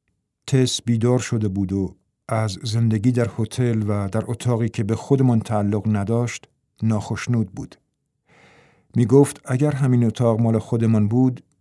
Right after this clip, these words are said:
از این نوع زندگی تشریفاتی و بی دردسر خوشش نمی‌آید. اصرار داشت آپارتمانی اجاره کنیم، با ابعادی متوسط و در محله غیر اعیانی ولی سرزنده. من هم از این زندگی یک نواخت گوشه گیرانه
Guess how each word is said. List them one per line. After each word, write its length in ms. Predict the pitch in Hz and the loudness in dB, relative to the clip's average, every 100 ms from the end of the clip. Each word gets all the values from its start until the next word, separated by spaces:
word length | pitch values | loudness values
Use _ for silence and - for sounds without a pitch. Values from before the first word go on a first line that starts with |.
| _ - | _ -6
از 200 | 120 - | -4 -2
این 200 | 151 156 | 2 4
نوع 120 | 151 | 4
زندگی 480 | 131 120 110 104 113 | 4 4 4 4 2
تشریفاتی 760 | - 110 - 110 - 107 95 113 | 0 -6 -2 -2 0 -2 0 0
و 60 | |
بی 160 | 101 104 | 0 0
دردسر 460 | 95 98 98 - 120 | 0 -2 -4 -6 -6
خوشش 440 | - 120 123 123 | -6 -6 -4 -2
نمی‌آید. 560 | 110 82 78 73 - - _ _ _ - - - - _ _ _ _ _ 147 | -2 -2 -6 -16 -20 -20 _ _ _ -20 -20 -20 -20 _ _ _ _ _ -2
اصرار 300 | - 185 175 | 0 2 4
داشت 320 | 131 117 - | 4 2 -2
آپارتمانی 680 | 123 123 120 135 135 127 98 | -4 -4 0 4 6 6 4
اجاره 280 | 95 101 | 2 0
کنیم، 360 | 98 101 98 90 _ _ _ _ _ _ 95 | 0 0 0 0 _ _ _ _ _ _ -2
با 220 | 113 107 | 0 0
ابعادی 400 | 107 123 120 127 | -2 0 2 4
متوسط 720 | 113 - 98 95 - 123 - 107 | 2 0 -4 -4 -4 -6 -4 -4
و 260 | 104 104 104 | -2 -2 -2
در 120 | 98 | 0
محله 520 | 104 90 98 107 107 | 0 0 0 2 0
غیر 320 | - 110 107 | 0 0 0
اعیانی 680 | 95 101 92 101 101 101 120 | -2 -6 -4 -2 0 2 0
ولی 160 | 117 120 | 0 -4
سرزنده. 640 | - 95 87 90 82 90 - _ _ _ _ - - _ _ _ _ _ _ _ _ _ 147 | -4 -6 -4 -6 -6 -10 -14 _ _ _ _ -20 -20 _ _ _ _ _ _ _ _ _ 2
من 160 | 175 | 6
هم 220 | 143 135 | 6 6
از 140 | 120 113 | 4 4
این 100 | 127 | 4
زندگی 420 | 120 113 104 120 | 4 2 2 4
یک 300 | 113 107 - | 4 2 0
نواخت 360 | 104 110 110 113 | 0 0 -2 -4
گوشه 400 | 104 107 - 104 | -2 -2 -2 -2
گیرانه 800 | 101 101 101 104 117 117 117 | 0 0 0 0 0 0 -4